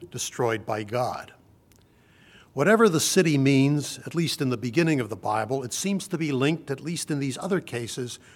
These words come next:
with violence, lewdness, and corruption. But none of these features appear tied to the city of Babel, at least not yet, which proceeds through peaceful cooperation under the rule of reason. The city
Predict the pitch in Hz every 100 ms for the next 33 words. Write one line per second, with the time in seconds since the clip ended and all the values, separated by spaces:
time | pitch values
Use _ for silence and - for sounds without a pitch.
0 | - - 117 113 131 156 175 170 - -
1 | 113 131 156 123 131 135 - 123 - 123
2 | 131 - - - - _ _ _ _ _
3 | _ _ _ - - 139 151 185 185 117
4 | 110 180 208 - - 123 - 127 123 -
5 | - - 151 - 156 143 151 151 143 -
6 | 160 135 127 98 113 104 107 110 - -
7 | - - 170 180 - 156 143 131 113 -
8 | - _ _ _ - 135 - 147 - 165
9 | 151 - - 127 - - 208 - 151 -
10 | 113 110 110 110 110 - 113 120 - -
11 | _ - 147 156 156 131 123 110 101 110
12 | - 107 135 135 - - - _ _ _
13 | _ _ _ _ _ _ _ _ _ _
14 | _ _ _ _ _ _ _ _ _ _
15 | - _ - 202 - 190 175 180